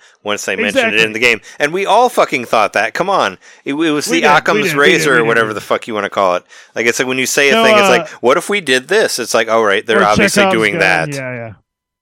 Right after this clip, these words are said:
Speaker 2: No, it was totally
Speaker 1: <laughs>
Speaker 2: Chekhov's gun in
Speaker 1: Chekhov's
Speaker 2: the
Speaker 1: gun.
Speaker 2: regard, like
Speaker 1: Yeah, that sort of thing.
Speaker 2: Well, no, Occam's razor, I think, is correct as well. But no, it's like, uh, yeah.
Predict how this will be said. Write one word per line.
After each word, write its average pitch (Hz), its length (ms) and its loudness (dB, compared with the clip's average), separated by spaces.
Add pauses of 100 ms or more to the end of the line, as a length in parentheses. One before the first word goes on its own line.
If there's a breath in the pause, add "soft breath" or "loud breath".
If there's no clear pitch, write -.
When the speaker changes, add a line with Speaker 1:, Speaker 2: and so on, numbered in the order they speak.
(120)
Speaker 2:
No, 220 200 0
it 208 40 0
was 202 120 -2
totally 196 220 0
Speaker 1:
<laughs> - 0 -
Speaker 2:
Chekhov's 143 460 -6
gun 120 280 -12
in 120 80 -16
Speaker 1:
Chekhov's 113 340 2
Speaker 2:
the 131 60 -10
Speaker 1:
gun. 95 220 0
Speaker 2:
regard, 120 260 -14
like 113 140 -20 (100)
Speaker 1:
Yeah, 92 280 -4
that 98 240 -2
sort 87 180 -12
of - 60 -20
thing. 82 140 -14 (440)
Speaker 2:
Well, 226 160 2
no, 247 200 0
Occam's 190 400 -2
razor, 156 400 -2
I 123 60 -4
think, 120 180 -8
is 110 200 -14
correct - 380 -20
as 107 120 -20
well. 98 200 -20
But - 140 -20 (240)
no, 180 240 -2
it's 156 220 -8
like, 156 300 -4
uh, 110 500 -6 (220)
yeah. 143 340 -2